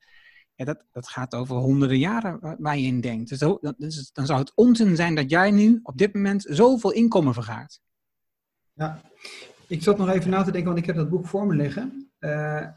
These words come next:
Speaker 2: ik dacht, misschien is het wel interessant als na de hand dat die podcast dan toch wat zou worden.
Speaker 1: <laughs>
Speaker 2: Eh, me-, eh, eh, als, als basisstructuur misschien gewoon de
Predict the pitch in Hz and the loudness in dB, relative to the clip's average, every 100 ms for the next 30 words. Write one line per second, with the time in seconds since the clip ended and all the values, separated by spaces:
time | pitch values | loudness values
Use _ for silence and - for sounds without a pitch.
0 | _ - 143 165 160 175 165 151 156 151 | _ -12 -8 -4 -4 -2 -4 -4 -6 -6
1 | 131 - 156 - - _ _ - 143 - | -6 -4 -4 -6 -10 _ _ -12 -10 -8
2 | 143 135 131 143 - - 131 127 - 226 | -8 -4 -4 -6 -8 -8 -6 -6 -10 -12
3 | 139 131 151 - 131 - 127 139 139 - | -10 -6 -6 -6 -8 -6 -6 -6 -6 -6
4 | 131 127 170 135 190 - _ _ - - | -6 -4 -4 -4 -8 -12 _ _ -16 0
5 | - - 180 143 143 170 165 160 - 151 | 2 4 2 2 2 0 -2 -4 -8 -4
6 | 147 147 151 156 _ - 151 - 143 - | -2 -2 -4 -8 _ -10 -10 -8 -10 -8
7 | 147 131 165 190 185 - 160 170 160 160 | -8 -4 -4 -2 -4 -6 -8 -4 -2 -2
8 | 170 156 156 160 160 156 139 147 143 139 | -2 -2 -2 0 0 -2 -4 -2 -2 -4